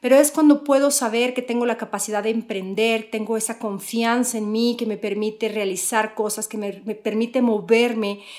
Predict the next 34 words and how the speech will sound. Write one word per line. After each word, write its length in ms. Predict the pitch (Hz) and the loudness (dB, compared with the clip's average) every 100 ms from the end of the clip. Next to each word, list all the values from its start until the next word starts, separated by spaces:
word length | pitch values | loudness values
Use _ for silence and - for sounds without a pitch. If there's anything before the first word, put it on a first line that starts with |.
| - | -12
que 100 | - | -2
me 120 | 220 | -2
permite 680 | 220 220 226 240 247 247 254 | 0 0 2 0 4 4 4
cambiar, 800 | 254 214 208 208 220 226 226 226 - - - _ | 0 0 -2 -2 2 6 6 4 -4 -18 -20 _
que, 480 | 247 233 226 214 214 | 2 4 4 4 2
mm, 380 | 214 214 208 _ _ _ | 0 -4 -10 _ _ _
que 100 | - | 0
a 60 | 254 | 4
pesar 300 | 247 277 262 | 4 4 4
de 100 | 302 | 4
lo 100 | 294 | 4
que 80 | 254 | 0
estoy 240 | - 247 | 0 0
viviendo 500 | 208 208 254 294 320 | 0 0 4 6 6
actualmente, 920 | 294 277 220 214 240 277 262 240 247 | 2 0 0 2 2 2 2 0 -2
puedo 260 | - 240 254 | 0 0 0
tener 340 | 254 233 226 226 | 0 0 -2 -2
la 240 | 233 202 | 0 0
seguridad 560 | 196 226 202 208 196 233 | -2 -4 -6 -6 -2 0
de 120 | 247 | 0
que 140 | 247 | 0
los 220 | 214 190 - | -2 -4 0
pasos 460 | - 254 262 262 | 4 6 4 -4
que 160 | - 226 | -2 0
doy 280 | 233 233 247 | 2 2 2
me 140 | 220 | 2
van 160 | 208 214 | 0 0
a 40 | |
llevar 300 | 214 202 202 | -2 0 0
a 40 | |
algún 260 | 196 196 190 | 0 -4 -4
lado. 320 | 185 180 180 - | -4 -4 -8 -8
Entonces, 580 | 220 190 220 214 208 - | -8 -4 -4 -4 -4 -8
pensar 800 | _ 220 202 202 - 254 262 | _ -6 -4 -2 4 8 6